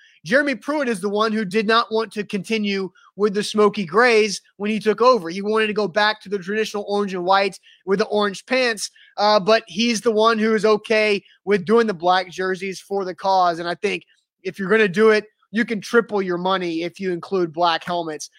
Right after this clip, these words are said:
As somebody said there in the comments, uh, that, that you could sell those.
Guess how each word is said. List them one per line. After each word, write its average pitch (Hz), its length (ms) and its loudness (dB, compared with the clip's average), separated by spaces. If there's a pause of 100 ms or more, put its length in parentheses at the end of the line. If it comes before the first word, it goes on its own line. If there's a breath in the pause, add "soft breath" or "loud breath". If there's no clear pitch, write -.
(140 soft breath)
As 175 180 -2
somebody 185 360 0
said 180 260 -2
there 175 120 2
in 165 60 -2
the 160 80 -4
comments, 170 600 0 (240 soft breath)
uh, 165 420 4
that, 175 300 -2
that 170 100 -4
you 185 140 -2
could 180 140 -2
sell 175 300 2
those. 170 540 0